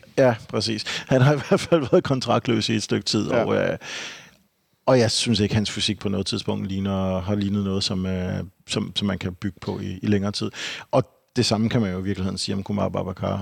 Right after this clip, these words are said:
Speaker 1: Og så er Karl Moko så usleben, at, øh, det, det kan man jo heller ikke rigtig, det kan man heller ikke bruge til noget. Og det er derfor, at det er en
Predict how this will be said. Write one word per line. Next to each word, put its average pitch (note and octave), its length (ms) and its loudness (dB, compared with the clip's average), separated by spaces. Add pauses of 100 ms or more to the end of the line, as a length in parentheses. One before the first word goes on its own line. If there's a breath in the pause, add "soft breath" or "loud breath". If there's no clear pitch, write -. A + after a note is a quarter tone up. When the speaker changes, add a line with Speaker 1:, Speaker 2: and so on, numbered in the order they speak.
Speaker 1:
Og G#2 120 -6
så - 120 0
er F#2+ 380 4
Karl G2 280 0
Moko G2 280 -4
så G2 200 -4
usleben, G2 560 -4
at, F#2+ 220 -6
øh, F2+ 220 -2 (120)
det, G2+ 120 -4 (420)
det A#2 100 -2
kan C3+ 120 0
man D3 100 4
jo D#3+ 60 6
heller F3 160 8
ikke A#2+ 140 6
rigtig, A#2 180 4 (340 loud breath)
det - 80 -18
kan - 80 -2
man C3+ 40 6
heller D3+ 120 6
ikke A#2 100 0
bruge A#2 140 2
til A#2 140 0
noget. A2 240 4
Og G#2 120 0
det A#2 60 2
er A2 40 2
derfor, B2 340 4
at A2+ 140 2
det G#2+ 100 4
er G2+ 180 6
en G#2+ 300 0